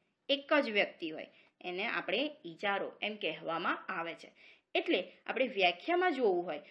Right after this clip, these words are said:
તો જે પૂર્ણ હરીફાઈ અને ઈજારા, આ બંને વચ્ચેની જે સ્થિતિ છે, આ બંને વચ્ચે જે અંતિમ સ્થિતિ છે, એ પરિસ્થિતિ ધરાવતું બજાર, એટલે કે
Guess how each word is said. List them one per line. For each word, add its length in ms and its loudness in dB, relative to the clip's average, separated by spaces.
તો 100 -4
જે 140 2
પૂર્ણ 480 0
હરીફાઈ 500 0
અને 240 4
ઈજારા, 500 4
આ 180 6
બંને 340 4
વચ્ચેની 640 -2
જે 100 -2
સ્થિતિ 420 -8
છે, 140 -14
આ 80 -6
બંને 320 -4
વચ્ચે 340 -6
જે 220 -2
અંતિમ 400 -2
સ્થિતિ 400 -8
છે, 140 -10
એ 100 0
પરિસ્થિતિ 680 0
ધરાવતું 580 -4
બજાર, 400 4
એટલે 280 -2
કે 160 0